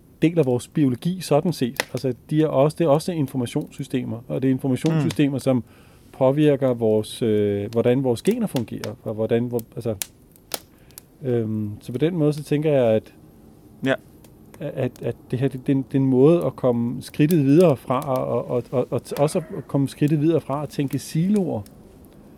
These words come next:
Speaker 1: til at tænke, at alle de her informationslag,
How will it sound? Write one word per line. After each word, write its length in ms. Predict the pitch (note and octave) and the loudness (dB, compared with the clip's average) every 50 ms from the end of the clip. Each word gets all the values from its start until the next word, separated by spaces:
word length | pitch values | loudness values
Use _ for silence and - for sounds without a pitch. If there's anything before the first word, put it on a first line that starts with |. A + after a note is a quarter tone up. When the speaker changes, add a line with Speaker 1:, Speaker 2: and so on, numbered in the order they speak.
| - - - - - - - - - - - - | -20 -20 -20 -20 -20 -20 -20 -20 -20 -20 -20 -16
Speaker 1:
til 200 | - - D3+ D3 D3 | -2 2 2 2 2
at 180 | - C3+ B2+ - | 0 -4 -4 -2
tænke, 460 | - C#3+ C3 B2+ C3 B2+ D#3 D3+ D3+ - | 0 2 2 2 2 0 0 -2 -2 -2
at 200 | B2+ A#2+ A#2+ - | -2 -4 -2 0
alle 180 | - B2+ D3 D#3+ | -2 0 0 0
de 60 | D#3+ | 0
her 120 | D3+ D#3 D3 | 0 0 0
informationslag, 1400 | C3+ B2+ C#3 C3+ B2 - - D3+ D#3 E3 E3 D#3 - - - - - - A#2+ A2+ A2 B2+ C3 C#3+ F3 - C3+ - | 0 -2 -2 -2 -2 0 0 -2 -2 -2 -6 -10 -10 -14 -16 -18 -12 -6 -6 -2 2 2 2 2 2 -2 -8 -12